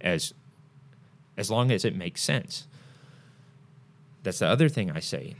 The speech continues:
If you cannot explain what you do simply, you do not know it well enough. Later, I will talk to you about a,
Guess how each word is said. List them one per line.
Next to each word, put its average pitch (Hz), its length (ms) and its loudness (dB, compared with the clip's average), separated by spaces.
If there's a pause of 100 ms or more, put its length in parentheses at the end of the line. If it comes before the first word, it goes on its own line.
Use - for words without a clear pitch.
(140)
If - 180 -4
you 117 120 2
cannot 143 360 2
explain 101 540 -2
what 95 180 2
you 107 180 0
do 95 220 4
simply, 87 680 -2 (320)
you 92 160 2
do 85 140 2
not 87 280 0
know 85 240 -2
it 73 100 -6
well 82 200 2
enough. 73 340 -6 (420)
Later, 113 400 6
I 92 80 4
will 87 160 0
talk - 380 -6
to - 160 -8
you 85 140 0
about 80 460 -2
a, 78 420 -6